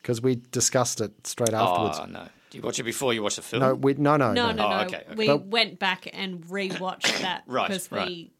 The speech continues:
Speaker 3: disagreed a bit.
Speaker 2: Mm-hmm.
Speaker 3: Um,
Speaker 2: Go on.
Speaker 1: We, um,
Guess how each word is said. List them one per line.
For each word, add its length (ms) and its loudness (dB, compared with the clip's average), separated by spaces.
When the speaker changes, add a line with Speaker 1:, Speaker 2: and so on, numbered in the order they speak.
Speaker 3:
disagreed 920 -14
a 100 -16
bit. 140 -6
Speaker 2:
Mm-hmm. 340 -2
Speaker 3:
Um, 420 -12
Speaker 2:
Go 140 2
on. 240 -2
Speaker 1:
We, 260 4
um, 380 2